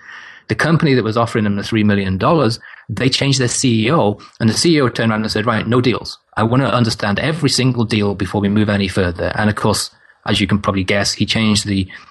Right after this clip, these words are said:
concept of his company, changed the structure, changed the focus.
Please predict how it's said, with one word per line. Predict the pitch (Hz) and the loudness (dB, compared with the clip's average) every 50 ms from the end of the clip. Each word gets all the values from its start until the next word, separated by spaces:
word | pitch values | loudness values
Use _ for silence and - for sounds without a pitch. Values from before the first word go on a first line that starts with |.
| - - | -6 -4
concept | - - 131 120 113 - 107 - - - | -2 0 2 2 2 0 0 -2 -2 -4
of | 101 - | -2 -2
his | 104 92 | -2 -2
company, | - - 110 107 107 107 113 107 104 | -2 -2 -2 -2 -2 0 -2 -2 -2
changed | 101 - 107 104 104 101 | 0 0 0 0 0 0
the | - | -2
structure, | 101 - - - 104 104 - - 107 101 | -2 -2 0 -2 -2 -2 -2 -2 -4 -4
changed | 95 - 113 104 98 - - | -2 -2 0 0 0 -2 -2
the | 107 98 92 | -4 -4 -4
focus. | - - 120 120 120 117 - 92 - - | -2 -2 0 0 0 -2 -4 -6 -6 -8